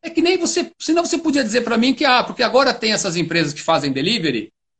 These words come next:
de moto, vão acabar os restaurantes? Claro que não. Não substitui o prazer. Aliás, pra mim, a coisa que eu mais sinto falta, mais sinto falta é ir num restaurante.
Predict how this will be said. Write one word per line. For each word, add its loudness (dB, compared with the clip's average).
de -6
moto, 0
vão 2
acabar 4
os 2
restaurantes? 0
Claro -2
que 0
não. 2
Não 0
substitui 0
o 2
prazer. 0
Aliás, 0
pra -2
mim, 0
a -12
coisa -6
que -8
eu -2
mais 2
sinto 0
falta, 0
mais 0
sinto -2
falta 2
é -4
ir -6
num -4
restaurante. -2